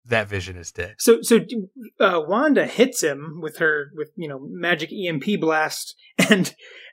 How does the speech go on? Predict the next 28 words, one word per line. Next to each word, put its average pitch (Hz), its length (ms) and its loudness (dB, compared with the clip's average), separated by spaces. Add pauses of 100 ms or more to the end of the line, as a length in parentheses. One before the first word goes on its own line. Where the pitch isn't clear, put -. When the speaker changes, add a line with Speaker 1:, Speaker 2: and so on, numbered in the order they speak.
(100)
Speaker 2:
and, 190 320 2
um, 147 380 0 (120)
do, 214 200 2
do 170 100 4
you 214 80 8
think 226 280 2
that 185 280 2
she 180 340 0
figures 180 440 2
that, 160 240 0
<laughs> - 100 -6
she 175 140 0
realizes 160 480 0
that 160 100 0
he's 151 160 -6
full 160 180 -4
of 143 60 -6
shit - 280 -4
right 165 200 -6
there? 196 320 -4
Or 180 160 0
do 151 100 -8
you 160 100 -6
think 165 280 -2
that 156 160 0
he, 165 220 -8
she's 180 260 -6
just 147 300 -6